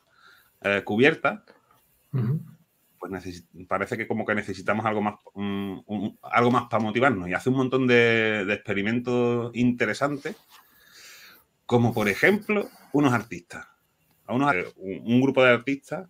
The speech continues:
Speaker 1: bueno, tienen dos grupos de artistas. A uno de ellos les dicen que, que hagan una, una serie de obras de arte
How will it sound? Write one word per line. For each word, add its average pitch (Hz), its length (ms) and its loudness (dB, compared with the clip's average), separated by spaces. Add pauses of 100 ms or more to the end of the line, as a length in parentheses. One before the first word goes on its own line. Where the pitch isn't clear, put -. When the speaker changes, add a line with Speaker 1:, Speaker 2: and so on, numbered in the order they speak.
Speaker 1:
bueno, 110 180 -2
tienen 135 200 4
dos 131 120 4
grupos 123 260 0
de 123 60 0
artistas. 104 400 -10
A 101 40 -2
uno 127 160 0
de 131 120 4
ellos 113 200 2
les 95 120 -2
dicen 104 380 -4 (1000)
que, 95 840 2 (180)
que 101 100 -4
hagan 113 240 2
una, 123 200 2 (100)
una 120 200 0
serie 120 260 0
de 117 80 2
obras 117 200 0
de 117 100 2
arte 180 360 -2